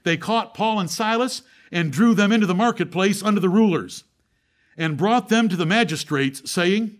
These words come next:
'These men, being Jews, do exceedingly trouble our city, and teach customs which are not lawful for us to receive, neither to observe, being Romans.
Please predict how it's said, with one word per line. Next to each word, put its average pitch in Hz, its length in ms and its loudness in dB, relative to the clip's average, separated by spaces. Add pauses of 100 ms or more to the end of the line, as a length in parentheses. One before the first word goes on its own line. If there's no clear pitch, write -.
(360)
'These 208 360 4
men, 160 460 -2 (320)
being 233 300 2
Jews, 202 540 0 (500)
do 214 200 4
exceedingly 196 600 2
trouble 233 400 0
our 220 180 2
city, 214 420 -4 (640)
and 185 220 0
teach - 320 2
customs 180 640 -2 (180)
which 202 220 -2
are 185 80 0
not 202 240 -2
lawful 214 360 0
for 196 180 -2
us 220 200 0
to 214 100 -2
receive, 160 640 0 (140)
neither 208 260 4
to 208 180 0
observe, 165 580 2 (280)
being 190 300 2
Romans. 208 520 0